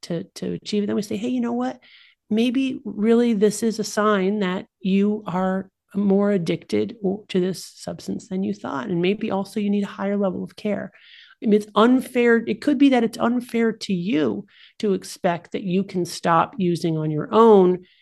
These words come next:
just by continuing to work and be in your usual environment. Maybe you really do need to go and get what we call a higher level of care. Maybe you do need to go to rehab. Maybe you do need to go to, like, an intensive day program. Maybe you do need to go to Alcoholics Anonymous,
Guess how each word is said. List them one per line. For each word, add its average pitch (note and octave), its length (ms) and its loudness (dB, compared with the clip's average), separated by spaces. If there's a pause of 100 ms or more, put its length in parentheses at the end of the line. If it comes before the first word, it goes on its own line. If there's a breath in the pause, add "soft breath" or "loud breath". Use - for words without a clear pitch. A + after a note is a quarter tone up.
(520 soft breath)
just - 260 2
by E3+ 180 6
continuing E3+ 640 6
to E3+ 120 -2
work D#3 400 4
and D3+ 120 0
be D3+ 160 -4
in D3+ 120 0
your D3 100 0
usual D#3+ 320 -4
environment. F3 440 -2
Maybe F3+ 200 0
you F3 140 -2
really F#3+ 240 0
do F3+ 340 0
need F3+ 320 -2
to F3+ 80 -12
go E3 300 -2
and D#3+ 240 -6 (440 soft breath)
get - 240 -2
what F#3+ 120 -2
we F#3+ 80 -2
call D#3 240 -4
a D#3 40 -8
higher - 320 -4
level D#3+ 280 -4
of E3+ 140 -10
care. F3 300 -6
Maybe F#3 240 -8
you F#3+ 220 -6
do F#3+ 180 -4
need B3 160 -4
to G#3 80 -4
go E3 120 -4
to D#3 80 -6
rehab. D#3 460 -10
Maybe D3+ 260 -6
you D#3+ 160 -6
do E3+ 140 -6
need E3+ 180 -4
to - 60 -16
go E3 140 -6
to, D#3 120 -6
like, D#3 200 -10
an D3+ 80 -8
intensive D#3 560 -10 (400 soft breath)
day D#3 160 0
program. D3+ 420 2
Maybe D#3 260 0
you E3+ 160 0
do F3+ 220 0
need A#3 220 0
to F3 80 -6
go E3 120 -4
to D#3 80 -6
Alcoholics E3 720 -12
Anonymous, F#3 640 -10